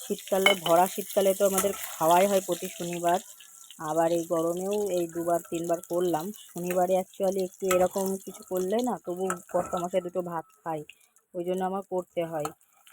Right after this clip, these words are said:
তো যাই হোক, পটল আমার, আহ, ভাজা কমপ্লিট। এবার আমি এই যে তুলে নিচ্ছি, এবার বসিয়ে দেবো কুমড়ো শাক। কুমড়ো শাকটা হলে কিন্তু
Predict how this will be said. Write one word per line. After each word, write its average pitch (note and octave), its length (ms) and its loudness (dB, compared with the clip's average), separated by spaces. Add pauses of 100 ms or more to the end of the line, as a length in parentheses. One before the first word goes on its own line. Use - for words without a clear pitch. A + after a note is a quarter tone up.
(140)
তো F3 180 2
যাই F3+ 220 4
হোক, G#3+ 220 -6
পটল F#3 320 0
আমার, F#3 380 0
আহ, E3+ 500 -6
ভাজা E3+ 280 -6
কমপ্লিট। F3 520 -6
এবার E3+ 240 0
আমি E3+ 180 -6
এই E3 80 -8
যে F#3 100 -8
তুলে F3 280 -6
নিচ্ছি, F3 400 -6 (1080)
এবার E3+ 260 -14
বসিয়ে F3 280 -8
দেবো F#3 180 -2
কুমড়ো F3+ 400 -4
শাক। F3 300 -6 (680)
কুমড়ো F3 240 -6
শাকটা G3 340 -8
হলে F3 240 -2
কিন্তু F#3 340 -6